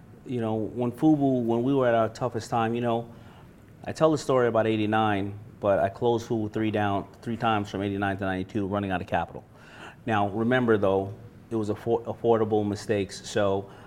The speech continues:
I'd run out of a thousand dollars, four thousand, three thousand, I could survive from it. Um, people started coming back, I want some more, I want some more, and then I surrounded myself with, uh, four other partners.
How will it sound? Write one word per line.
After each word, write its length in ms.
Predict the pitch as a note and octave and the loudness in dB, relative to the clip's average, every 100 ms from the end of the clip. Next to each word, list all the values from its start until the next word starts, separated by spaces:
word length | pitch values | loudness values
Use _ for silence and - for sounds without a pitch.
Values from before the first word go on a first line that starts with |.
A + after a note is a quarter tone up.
| - | -2
I'd 140 | G#2 | 0
run 160 | G#2 G#2 | 2 2
out 140 | G2+ | 2
of 100 | F#2+ | 0
a 20 | G2 | -2
thousand 460 | - G#2 G#2 G#2 | 4 6 6 4
dollars, 440 | G#2 G2 G2+ G2+ G2+ | 4 4 4 2 -2
four 240 | - A2+ | 2 2
thousand, 360 | G#2+ G2 F#2+ F#2+ | 4 2 2 0
three 120 | A#2 | -4
thousand, 200 | A2 F2+ | 0 0
I 40 | G#2+ | 0
could 120 | A2 | -2
survive 400 | A#2+ G#2 G#2 F#2+ | 2 8 8 8
from 160 | E2 | 0
it. 80 | - - - - - - - | -4 -10 -20 -18 -16 -18 -4
Um, 480 | G2 G2+ G2+ G#2 G#2+ | 2 4 4 2 -2
people 200 | G#2 B2 | -2 -4
started 200 | A2 G#2+ | 0 0
coming 180 | G#2 G#2+ | 2 2
back, 340 | G#2+ G#2+ G#2+ G2 | 4 6 4 0
I 40 | |
want 180 | F#2+ G2 | -4 -4
some 120 | E2+ | -4
more, 200 | G#2 A2+ | 2 2
I 40 | |
want 180 | G#2 G2+ | 2 -2
some 120 | G#2+ | -4
more, 260 | G#2+ A2 A2 | -2 0 0
and 280 | G2 G#2+ G#2 | -2 -4 -2
then 140 | G#2 | -2
I 260 | G#2 G#2 G2+ | 0 0 -2
surrounded 320 | G2+ G#2+ G#2 | -4 -2 0
myself 460 | G#2 G2+ G#2+ G2 G2 | 0 -2 0 -2 0
with, 320 | A2 G#2 G#2 - - - - - | -2 -2 -4 -16 -20 -20 -16 -8
uh, 200 | A#2 F#2+ | -6 -6
four 340 | - C#3+ C3+ | -6 4 6
other 140 | A2 G#2+ | 6 4
partners. 500 | G#2+ F#2 - - | 0 -2 -4 -16